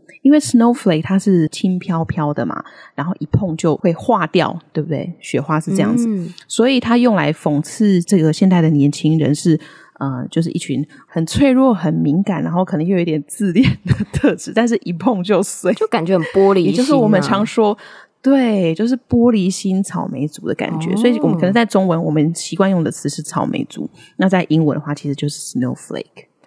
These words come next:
Speaker 1: 那我们来一起念一下这个单字，snowflake。
Speaker 2: Snowflake。
Speaker 1: Snowflake。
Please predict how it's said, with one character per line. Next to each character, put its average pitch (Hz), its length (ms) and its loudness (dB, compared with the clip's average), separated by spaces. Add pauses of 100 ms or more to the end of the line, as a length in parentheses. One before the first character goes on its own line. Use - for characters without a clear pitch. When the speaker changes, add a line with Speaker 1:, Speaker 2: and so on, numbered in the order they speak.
(260)
Speaker 1:
那 220 340 4
我 170 100 2
们 156 120 2
来 160 120 2
一 202 40 2
起 196 160 0
念 196 120 4
一 196 40 6
下 196 120 2
这 196 120 2
个 180 80 2
单 170 180 2
字， 170 300 -2 (180)
snowflake。 - 920 -2 (380)
Speaker 2:
Snowflake。 - 1040 -4 (880)
Speaker 1:
Snowflake。 - 960 -2